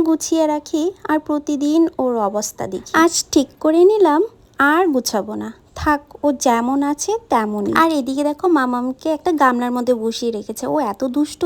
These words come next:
হয়েছে, কোথাও ওকে রাখা যায় না, তাই এবার এই ব্যবস্থাটাই করতে হলো। আজকের আবহাওয়াটা আবার বৃষ্টি। আমার না খুব ভালো লাগে বৃষ্টি, তাই একটু ভিজেই নিলাম, মনটাই ফ্রেশ হয়ে গেল।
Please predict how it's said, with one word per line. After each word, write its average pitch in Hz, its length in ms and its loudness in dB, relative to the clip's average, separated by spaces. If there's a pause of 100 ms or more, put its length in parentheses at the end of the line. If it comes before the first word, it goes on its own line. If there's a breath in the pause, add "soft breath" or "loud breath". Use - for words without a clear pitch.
(100)
হয়েছে, 359 300 2 (140)
কোথাও 285 360 -2
ওকে 269 160 -2 (100)
রাখা 208 260 -2
যায় 202 180 -4
না, 214 60 -8 (120)
তাই 233 160 -6 (340)
এবার 220 180 -2 (100)
এই 285 60 2 (180)
ব্যবস্থাটাই 240 640 0
করতে 226 360 0
হলো। 196 220 -2 (280)
আজকের 330 340 -2 (220)
আবহাওয়াটা 302 580 2 (320)
আবার 269 200 2 (120)
বৃষ্টি। 226 400 -4 (300)
আমার 349 260 6
না 311 80 2 (260)
খুব 330 120 0 (140)
ভালো 262 180 4 (100)
লাগে 226 280 -2
বৃষ্টি, 226 360 -4 (220)
তাই 247 160 -2 (180)
একটু - 260 -4 (240)
ভিজেই 240 420 2 (100)
নিলাম, 214 260 -2 (460 loud breath)
মনটাই 254 460 0 (100)
ফ্রেশ 254 240 2 (100)
হয়ে 202 220 0
গেল। 196 140 -4